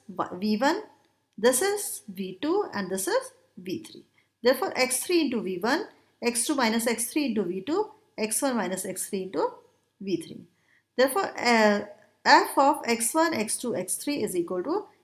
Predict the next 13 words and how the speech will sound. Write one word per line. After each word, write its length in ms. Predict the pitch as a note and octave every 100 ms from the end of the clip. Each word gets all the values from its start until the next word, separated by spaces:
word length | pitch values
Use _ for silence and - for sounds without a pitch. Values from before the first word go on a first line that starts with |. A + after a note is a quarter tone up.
| _ -
X 380 | G#3+ A3 - -
three 360 | F4 F#4+ - -
F 260 | F#3+ F#3 -
V 140 | G#3+
one, 320 | G#3+ C4+ G4 - _ _ _
X 280 | - A#3+ -
two 100 | F4
minus 320 | D#4+ B3 A#3
X 300 | A#3 G#3+ -
three 340 | - D#4+ F#4+ - _ _
F 240 | F3 F3+ -
V 200 | A3+ A3+
two, 300 | D4 F#4 G#4